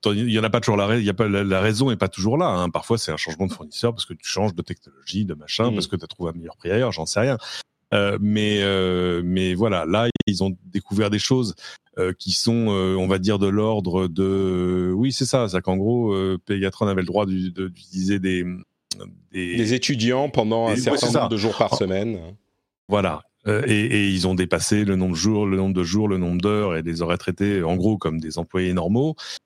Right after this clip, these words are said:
Speaker 1: euh, ce qu'ils avaient pas le droit de faire, euh, au terme du contrat passé avec Apple. Donc, euh,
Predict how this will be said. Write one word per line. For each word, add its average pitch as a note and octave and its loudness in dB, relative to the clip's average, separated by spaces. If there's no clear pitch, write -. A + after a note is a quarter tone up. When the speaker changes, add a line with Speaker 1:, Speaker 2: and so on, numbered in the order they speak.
Speaker 1:
euh, E2+ 0
ce - -4
qu'ils E2+ -6
avaient E2 0
pas F#2 0
le F2+ -2
droit F2 0
de - -8
faire, G2+ 0
euh, D#2+ 0
au A#2 2
terme G#2+ 0
du E2 -8
contrat F2 -2
passé E2+ -6
avec D#2 -10
Apple. B2+ 0
Donc, E2+ -2
euh, F2+ -4